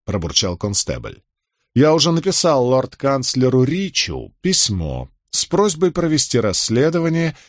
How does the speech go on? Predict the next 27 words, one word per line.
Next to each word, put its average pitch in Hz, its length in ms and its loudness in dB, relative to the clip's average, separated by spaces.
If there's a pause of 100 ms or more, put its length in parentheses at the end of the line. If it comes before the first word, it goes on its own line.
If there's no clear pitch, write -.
(120)
этого 190 260 2
прискорбного 110 840 0
инцидента». 73 960 -4 (1080)
«Вы 98 540 0 (380)
упомянули 104 920 0
о 107 120 -4
моей 104 460 0
роли 120 420 0
в 107 100 -4
этом 104 260 -2
деле?» 64 420 -2 (280)
«Разумеется. 98 920 -2 (340)
Я 120 140 2
всячески 113 640 0
подчеркнул, 175 800 0
что - 240 -2
если 143 500 2
бы 131 160 2
не 120 120 0
ваше 135 340 0
вмешательство, 143 920 0
Болейн 120 580 2
не 143 140 2
избежал 180 480 0
бы 208 120 0
незаконной 110 640 0
казни, 87 640 -4